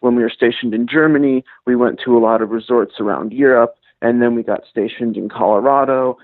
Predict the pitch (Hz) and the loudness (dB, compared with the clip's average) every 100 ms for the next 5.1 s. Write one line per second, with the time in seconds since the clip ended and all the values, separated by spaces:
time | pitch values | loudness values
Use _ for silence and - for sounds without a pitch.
0 | _ - 117 117 107 - 110 113 _ 120 | _ -10 -6 -6 -8 -10 -8 -8 _ -10
1 | 117 - - 110 107 110 87 104 - 139 | -10 -12 -14 -10 -8 -6 -8 -6 0 2
2 | 127 127 _ _ _ 123 120 123 127 120 | 2 0 _ _ _ -4 -4 -2 0 0
3 | 123 - _ - 202 185 170 139 131 127 | 0 -8 _ -4 0 0 0 -4 -8 0
4 | 165 160 - 156 139 131 131 131 123 110 | 2 2 -2 -6 -4 0 0 0 0 -2
5 | 104 | -4